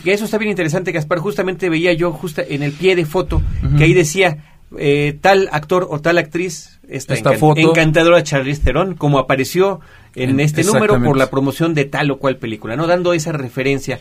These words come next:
Speaker 2: Así es.
Speaker 1: hacia el propio pasado
Speaker 2: Exactamente,
Speaker 1: de,
Speaker 2: de la revista
Speaker 1: del
Speaker 2: y de
Speaker 1: paso de estos personajes
Speaker 2: Claro.
Speaker 1: en Cinemanía.
Speaker 2: Y también hicimos un análisis de los cien momentos más importantes dentro del, del, del cine, ¿no? Que eso fue una tarea bastante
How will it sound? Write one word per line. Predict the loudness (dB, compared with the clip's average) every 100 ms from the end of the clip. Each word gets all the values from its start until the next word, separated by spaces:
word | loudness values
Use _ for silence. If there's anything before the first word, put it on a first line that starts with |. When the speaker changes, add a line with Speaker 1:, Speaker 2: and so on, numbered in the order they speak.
| -8
Speaker 2:
Así | -4 0
es. |
Speaker 1:
hacia | 0 0 -2 -4
el | -2
propio | -2 -2 -4
pasado | -2 0 0 -2 -6 -4
Speaker 2:
Exactamente, | -2 0 2 4 2 0
Speaker 1:
de, | -2
Speaker 2:
de |
la | 0 2
revista | 2 2
Speaker 1:
del | 2
Speaker 2:
y |
de | 2
Speaker 1:
paso | 2 2
de |
estos | 0 0
personajes | 0 2 0 0 0
Speaker 2:
Claro. | 2 4 4 0
Speaker 1:
en | -2 -2
Cinemanía. | -2 -4 -8 -10 -16 -20 -20 -8
Speaker 2:
Y | -2 0
también | 0 0 0
hicimos | 0 -2 -2
un | -2
análisis | -2 -2 -2 -4
de | -4
los | -2
cien | 0 0
momentos | 2 -2 -4 -6
más | -4
importantes | -6 -6 -8 -8 -8 -10
dentro | -10 -12 -12 -12
del, | -10 -10 -8 -10 -12 -16 -8 -6 -2
del, | 2 2 2 -2 -2
del | -2 0
cine, | -2 -4 -2
¿no? | -4 -6
Que | -6
eso | -14 -12
fue | -10 -8
una | -8 -8 -8
tarea | -8 -6
bastante | -6 -8 -12 -10 -10